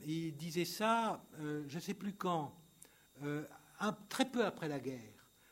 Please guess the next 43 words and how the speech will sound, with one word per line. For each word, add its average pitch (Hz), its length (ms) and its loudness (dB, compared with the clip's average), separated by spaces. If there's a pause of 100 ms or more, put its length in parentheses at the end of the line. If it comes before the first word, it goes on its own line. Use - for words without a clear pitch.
(140)
Je 143 100 -4
crois 175 200 2
que - 80 -2
c'est 160 100 -4
quelque 151 180 -10
chose, 180 180 -4
je - 60 -4
ne - 40 -6
sais 175 80 0
plus 202 140 -6
où 185 100 0
il 151 60 2
a 147 60 4
dit, 151 100 -2
c'est 151 120 -4
vers 127 140 -4
quarante-sept, 143 720 -2 (360)
euh, 135 280 2 (480)
qu'il 151 220 -4
a 143 80 0
dit 127 160 -10
ça. 120 380 -6 (600)
Euh, 139 1080 0 (220)
et 180 300 6
donc 202 240 4
dans 170 180 2
un 175 60 2
contexte 190 720 -2 (720)
de 151 460 4
guerre 123 180 -4
froide, 165 480 -4
né-, 131 180 -6 (280)
dé-, 135 200 -6
débutante, 139 500 -4
hein, 139 60 -4
c'est 135 140 -4
lui 139 220 -2
aussi, 139 260 -2
c'est 127 180 -8
Churchill 151 380 -10
qui 131 100 -10
a 120 60 -8
parlé 131 360 -8